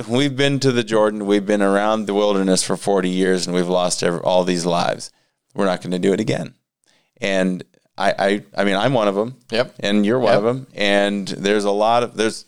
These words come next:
Speaker 1: oh, a hundred thousand people that
Speaker 2: <laughs>
Speaker 1: showed up in,
Speaker 2: Exactly.
Speaker 1: in the, in the nation's
Speaker 2: Exactly.
Speaker 1: capital to say, "No more.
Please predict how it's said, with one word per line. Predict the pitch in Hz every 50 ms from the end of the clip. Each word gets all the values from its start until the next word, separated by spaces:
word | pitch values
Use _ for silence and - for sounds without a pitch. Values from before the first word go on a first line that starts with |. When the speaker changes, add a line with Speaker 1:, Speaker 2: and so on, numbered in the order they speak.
| _ -
Speaker 1:
oh, | 110 120 139 -
a | - -
hundred | 95 123 139 139 123 104 -
thousand | 131 127 131 135 139 127 120 113 104
people | 98 113 110 110 113
that | 123 - 131 139
Speaker 2:
<laughs> | 135
Speaker 1:
showed | - - 147 139 120 -
up | 135 127 117 -
in, | - 120
Speaker 2:
Exactly. | 117 104 104 101 101 117 151 - - - - 123
Speaker 1:
in | 123 123 123 120
the, | 117 113 110 110 - -
in | 113 113
the | 110 110 104
nation's | 107 113 117 - - - - -
Speaker 2:
Exactly. | - 117
Speaker 1:
capital | 113 123 101 117 101 98 98
to | 95 - 101
say, | - - 110 110 110 110 104 - _ _ _ _ _ _ _
"No | - 113 107 110
more. | 131 156 170 127 95